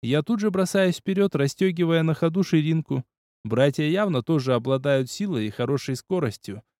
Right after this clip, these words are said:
раз их глаза успевают заметить мои передвижения. Мало того, они видят, что я собираюсь делать. Шака тоже устремляется за мной.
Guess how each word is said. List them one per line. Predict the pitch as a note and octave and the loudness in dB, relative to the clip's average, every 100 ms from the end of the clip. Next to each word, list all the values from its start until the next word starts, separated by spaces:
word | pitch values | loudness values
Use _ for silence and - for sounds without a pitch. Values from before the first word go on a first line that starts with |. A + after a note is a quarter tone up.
| _ | _
раз | A2+ B2 B2+ | -2 -2 0
их | C3+ | -2
глаза | B2 C3 C3 D#3+ | 0 0 2 2
успевают | C3 - C3 D3+ D3+ C3+ | 2 0 2 4 2 2
заметить | D#3 G3 A3 C#3 D3+ | 0 0 0 -2 0
мои | D3 B2+ | 0 0
передвижения. | B2+ B2+ C#3+ C#3+ D#3 E3 G#2+ G2+ A2 _ _ _ A2 | 0 0 0 -2 0 0 -2 -4 -12 _ _ _ -2
Мало | G#2+ A#2+ D#3 E3 | 2 4 6 4
того, | D3+ C3+ B2+ A2+ | 2 0 2 2
они | A2+ C3 D3 | 0 0 -2
видят, | G#3+ A3 F#3 | -2 0 -2
что | - - A#3 | -2 -2 2
я | E3 | 2
собираюсь | D#3+ D#3 D#3 D3+ D3 B2+ | 0 0 2 4 4 2
делать. | B2+ E3+ A#2 G2+ - _ _ _ | 0 0 0 -4 -12 _ _ _
Шака | - G#3 A3 G3+ | -4 0 2 0
тоже | A#3 A#3+ D#3 | -2 -2 2
устремляется | A#2 - C3 C#3 C3+ A2+ A#2+ | 0 0 -4 0 0 0 -2
за | G#2+ A#2+ | -4 -4
мной. | C3 A2+ G2+ | -2 -4 -8